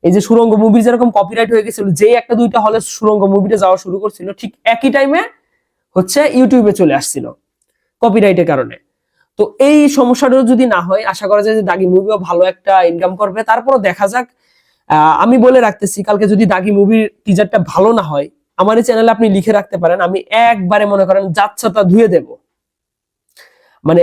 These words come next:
এমন ভাবে টিজারটা মনে করেন আপনার হচ্ছে ভিডিওটা বানাবো যেন আমি সাকিব খানের ফ্যান, আমার কাছে একদম মনে করেন, আহ, কি বলবো, এর নাটক লাগছে, এরকম ব্যাপার। আর যদি আপনার ভালো হয়, ভালো হইলে অবশ্যই এটারে ভালো বলবো।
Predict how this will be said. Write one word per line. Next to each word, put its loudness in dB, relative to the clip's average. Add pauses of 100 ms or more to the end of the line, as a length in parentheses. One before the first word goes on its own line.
এমন 2
ভাবে 2
টিজারটা 0
মনে -2
করেন 0
আপনার -4
হচ্ছে -2
ভিডিওটা 2
বানাবো 0
যেন 0
আমি 0
সাকিব -4
খানের -2
ফ্যান, -2 (560)
আমার 0
কাছে 0
একদম 0
মনে 0
করেন, 0
আহ, -4
কি -10
বলবো, 2
এর 2 (680)
নাটক -2
লাগছে, -2
এরকম 0
ব্যাপার। -6 (720)
আর 0
যদি 2
আপনার 0
ভালো 2
হয়, 2 (840)
ভালো 2
হইলে 2
অবশ্যই 0
এটারে 2
ভালো 0
বলবো। -14